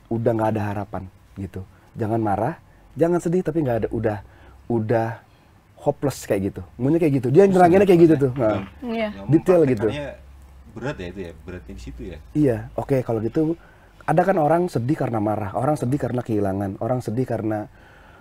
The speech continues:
Speaker 1: eh, nggak punya harapan. Kalau ini sedih kayak, eh, orang sedih karena kehilangan, tapi dia maunya sedih karena sudah nggak ada harapan.
Speaker 2: Oke.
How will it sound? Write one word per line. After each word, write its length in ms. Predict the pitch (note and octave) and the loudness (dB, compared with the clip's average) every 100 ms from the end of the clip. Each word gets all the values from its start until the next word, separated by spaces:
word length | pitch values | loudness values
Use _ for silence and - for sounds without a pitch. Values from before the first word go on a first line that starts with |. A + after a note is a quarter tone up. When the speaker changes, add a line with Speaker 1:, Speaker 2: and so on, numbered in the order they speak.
| - - | -16 -4
Speaker 1:
eh, 720 | G#2+ G#2 G#2 G2+ G2+ G2 G2+ A#2 - - | 0 2 0 0 0 -2 -4 -8 -16 -2
nggak 180 | A2+ A#2 | 0 2
punya 200 | C3+ A#2+ | 2 0
harapan. 480 | B2 A#2 G#2+ G2 G#2 | -2 -2 -4 -6 -4
Kalau 180 | A2 | -2
ini 160 | A2+ C#3+ | 0 0
sedih 380 | D#3 A#2 B2+ E3 - | -2 -4 -2 -4 -6
kayak, 340 | A2+ A2 A2 | -6 -4 -4
eh, 200 | - C3 | 0 2
orang 240 | C3+ C#3+ E3+ F3+ - - | 4 2 2 0 -8 -8
sedih 240 | - C#3+ | 0 2
karena 180 | C#3+ C3+ | 2 0
kehilangan, 400 | C3+ A#2 A2+ G2+ | 0 0 0 -2
tapi 160 | A#2 D3 | -4 0
dia 120 | D#3+ | 0
maunya 240 | D3 D#3+ | 2 0
sedih 240 | D#3+ G2+ C#3+ | -2 -4 -4
karena 400 | A#2 B2 C#3+ E3+ - - - - | -4 -2 -2 -4 -10 -20 -20 -20
sudah 280 | - B2 G#2+ | -10 -4 -2
nggak 180 | G#2 G2 | -2 -2
ada 100 | G2+ | -4
harapan. 340 | G2 G2 G2+ G2+ | -6 -8 -12 -14
Speaker 2:
Oke. 160 | G#2+ | -16